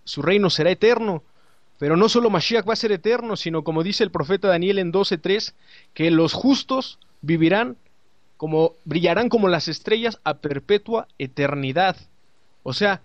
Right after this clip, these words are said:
el hecho de que Yeshua sea llamado Ab eterno es porque su reino va a ser un reino eterno,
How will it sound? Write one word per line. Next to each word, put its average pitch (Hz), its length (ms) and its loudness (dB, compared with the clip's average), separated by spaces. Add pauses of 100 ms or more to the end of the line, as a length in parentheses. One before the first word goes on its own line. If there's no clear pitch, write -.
(200)
el 180 140 0
hecho 226 240 2
de 190 120 2 (120)
que 165 260 -8
Yeshua 190 460 -2
sea 208 140 -6
llamado 202 600 0
Ab 202 200 -2 (140)
eterno 208 540 -2
es 196 140 -4
porque 175 300 -2
su 160 120 -8
reino 220 300 2
va 214 60 2
a - 20 2
ser 196 180 2
un 208 80 0
reino 208 260 2
eterno, 208 520 2